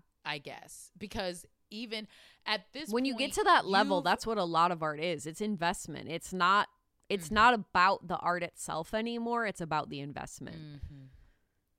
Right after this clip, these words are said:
Speaker 1: Right.
Speaker 2: And the status from owning a Picasso or, o-, you know what I mean? Like, it becomes status in the way that, I don't know,
Speaker 1: Mm-hmm.
Speaker 2: Prada is. Is that a status symbol still? I don't know what luxury brands are doing.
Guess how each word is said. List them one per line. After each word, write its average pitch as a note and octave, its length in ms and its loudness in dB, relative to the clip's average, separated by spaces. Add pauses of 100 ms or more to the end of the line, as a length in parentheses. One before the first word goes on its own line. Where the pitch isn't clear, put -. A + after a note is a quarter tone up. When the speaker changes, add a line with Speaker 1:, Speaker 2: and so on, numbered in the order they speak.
(120)
Speaker 1:
Right. C#3 220 -16
Speaker 2:
And G3+ 200 0
the F3+ 60 -4
status - 760 0 (180)
from F3 240 -4
owning E3 320 -4
a C#3+ 60 -8
Picasso D#3+ 760 -4 (120)
or, D#3+ 200 -6
o-, E3+ 160 -6
you F3 200 -4
know E3+ 80 0
what E3+ 100 0
I D#3+ 120 -2
mean? D#3 220 -6
Like, E3 220 -4
it D#3 80 -6
becomes E3 560 -4
status - 840 -2
in D3+ 180 -6
the D3+ 100 -4
way D3 280 -4
that, C#3 300 -6
I D3 140 -4
don't C#3 140 -8
know, C3+ 180 -8
Speaker 1:
Mm-hmm. C3 100 -14
Speaker 2:
Prada C#3+ 400 -4
is. F3+ 480 -8
Is - 100 -14
that C#3+ 160 -6
a D3+ 40 -10
status D#3 400 -8
symbol E3 320 -8
still? E3+ 480 -8
I F3 80 -6
don't D#3 160 -8
know B2+ 120 -8
what B2+ 380 -10
luxury B2+ 380 -12
brands A2 320 -14
are B2 80 -12
doing. E2+ 400 -14